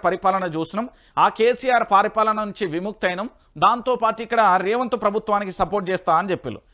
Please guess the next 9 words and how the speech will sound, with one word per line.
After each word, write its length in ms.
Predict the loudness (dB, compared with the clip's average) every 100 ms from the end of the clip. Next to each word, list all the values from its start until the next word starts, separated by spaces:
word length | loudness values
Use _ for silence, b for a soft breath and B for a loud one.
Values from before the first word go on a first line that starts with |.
| _ -2
మరి 120 | 2
సపోర్ట్ 400 | 2 4 2 4
చేస్తా 240 | 2 4
అన్నావు 200 | 2 2
కదా, 120 | 2 2
మరి 140 | 2 0
చెయ్యి. 200 | -2 -6 _ _ _ _ _ -10
ఇక్కడ 280 | -2 0 0
మీ, 200 | -2